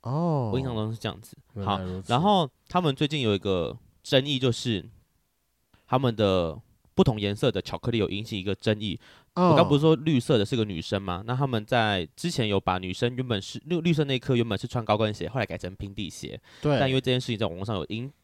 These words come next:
Speaker 2: 引起一波讨论，说改成平底鞋就没那么性感。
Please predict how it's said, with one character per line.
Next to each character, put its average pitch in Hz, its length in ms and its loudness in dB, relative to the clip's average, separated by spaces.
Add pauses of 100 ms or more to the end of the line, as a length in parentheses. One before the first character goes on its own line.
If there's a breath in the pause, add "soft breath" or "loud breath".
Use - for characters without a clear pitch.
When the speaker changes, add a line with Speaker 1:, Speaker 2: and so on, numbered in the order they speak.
(100)
Speaker 2:
引 120 180 -6
起 104 240 -8
一 98 80 -2
波 104 560 2 (600)
讨 92 240 -4
论， 98 280 0
说 104 300 -2
改 90 160 -4
成 95 160 -10
平 107 100 -6
底 95 140 -10
鞋 95 100 -6
就 101 200 -2
没 92 140 -8
那 104 60 -10
么 101 80 -8
性 95 280 -12
感。 - 120 -12